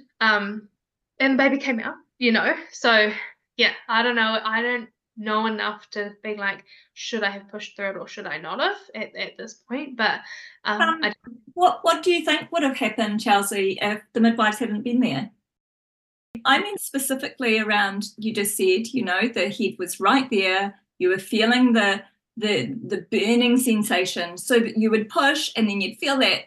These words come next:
Speaker 2: like, stinging pain and you'd stop pushing, and the midwife told you to override that, you know, sort of push past that. What do you think would have played out had the midwife not been there, had you not had that person saying that to you?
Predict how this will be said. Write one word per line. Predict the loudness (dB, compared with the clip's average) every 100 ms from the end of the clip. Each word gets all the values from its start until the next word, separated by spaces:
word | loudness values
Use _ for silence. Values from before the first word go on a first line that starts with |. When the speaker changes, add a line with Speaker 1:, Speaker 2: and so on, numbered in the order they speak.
| -2
Speaker 2:
like, | 0 0
stinging | -4 -2 0 2 2 2
pain | 2 4 4
and | 0 -6
you'd | -8 -12 -18 -20 _
stop | -8 0 0 0
pushing, | -4 -2 -4 -4 -6 -8 _ _ _
and | 0 0
the |
midwife | 0 -2 0 0 0
told | -4 -2
you | -6
to | -2 -4 -4 -10 _ _
override | -2 0 -4 -6
that, | -6 -10 -10 -10
you | -8 -6
know, | -8 -8
sort | -10 -12
of | -4
push | -4 -2
past | -4 -2
that. | -6 -6 -18 -20 _ _
What | 4 4 4 -4 -10 2
do |
you | 4 4
think | 2 -2 0 -4 -10 _ _
would | -6 -2
have | -2 -4 -8 _ _ _ _ _ _ -8
played | 0 2 4
out | 2 2 0 -4 -14 _
had | -4 -4
the | -4
midwife | -6 -2 -2 -2 -4
not | -6
been | -6 -6
there, | -6 -6
had | -6 -6
you | -6 -8
not | -2 -2 -2
had | -8 -6
that | -6 -6
person | -8 -6 -8
saying | -8 -10 -10
that | -10 -12
to | -10 -10
you? | -8 -10